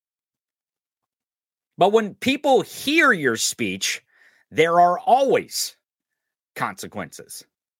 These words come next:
Always. No matter good or bad consequences, whichever you want to, you know,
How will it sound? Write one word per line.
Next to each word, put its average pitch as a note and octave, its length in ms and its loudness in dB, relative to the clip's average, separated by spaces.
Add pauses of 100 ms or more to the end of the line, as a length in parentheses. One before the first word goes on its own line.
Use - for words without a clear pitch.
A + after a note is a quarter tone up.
(920)
Always. C4 580 2 (4000)
No G3+ 180 -4
matter A3+ 300 4
good E3+ 340 4
or G3+ 140 6
bad D3 340 2
consequences, D3 800 -4
whichever C3+ 400 2
you A#2 220 -2
want A2+ 380 0
to, F2+ 260 -4 (100)
you A#2 140 -4
know, D2 120 -20